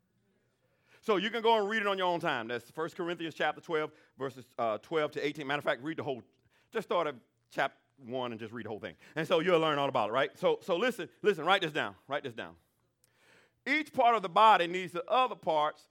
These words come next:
to be healthy and function properly. See, all of us have a part to play.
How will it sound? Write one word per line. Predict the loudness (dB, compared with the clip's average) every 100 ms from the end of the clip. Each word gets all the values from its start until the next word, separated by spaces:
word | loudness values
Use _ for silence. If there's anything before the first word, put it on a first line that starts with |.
| _
to | -12
be | -8 -2
healthy | 2 2 2 -8 -14 -6
and | -6
function | -2 -2 -2 -6
properly. | -6 -4 -4 -8 -20 _ _ _ _ _ _ _ _ _ _ _ -20
See, | -10 0
all | 6 8 8
of | 6
us | 2 -2 -6 _
have | -4 0 0 0 -6 _
a | -4
part | -2 2 4 4 -2 _ _ -14
to | -14
play. | -2 2 2